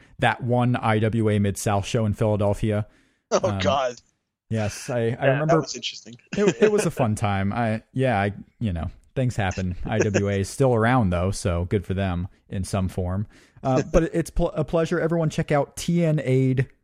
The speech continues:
Speaker 1: two thousand fourteen, crowdrise dot com slash T N Aid two thousand fourteen, uh, for more information on that.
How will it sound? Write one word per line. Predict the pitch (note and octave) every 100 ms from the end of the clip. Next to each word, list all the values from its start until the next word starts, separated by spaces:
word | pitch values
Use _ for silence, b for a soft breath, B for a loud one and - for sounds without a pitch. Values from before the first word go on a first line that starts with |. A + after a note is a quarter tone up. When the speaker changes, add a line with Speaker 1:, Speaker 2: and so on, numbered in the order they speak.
| _ _ _
Speaker 1:
two | - D#3
thousand | C3+ B2 A#2
fourteen, | A#2 A2 - F#2 F2 E2+ b b
crowdrise | - C#3 C3+ C#3 C3 B2
dot | A#2+ A2+
com | - G#2+ G#2+
slash | G#2+ - G2 -
T | - C3+ A#2+
N | G#2+ G2+
Aid | A2 G#2 G2+ G#2 -
two | - G#2
thousand | G2 F#2+ F#2
fourteen, | G2+ - G#2 G2 F#2+ F#2+ B B B -
uh, | G2 F#2+
for | A#2
more | A#2 A2+
information | G#2+ G#2+ G#2 - G#2
on | G2+
that. | G2+ A2 A2+